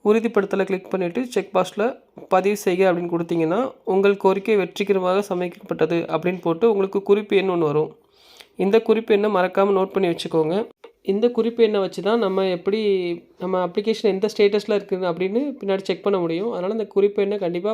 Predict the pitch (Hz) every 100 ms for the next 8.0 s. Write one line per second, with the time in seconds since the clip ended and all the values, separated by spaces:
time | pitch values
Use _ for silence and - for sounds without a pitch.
0 | 202 185 190 202 202 175 175 185 233 202
1 | 208 180 175 202 202 180 190 202 196 196
2 | 196 175 - 156 143 180 - _ _ _
3 | _ _ _ _ _ _ _ _ _ _
4 | _ 233 233 226 226 240 214 220 220 226
5 | 226 226 208 202 202 240 240 214 202 202
6 | 208 208 - _ 202 202 202 180 185 277
7 | - 190 180 185 202 190 170 190 233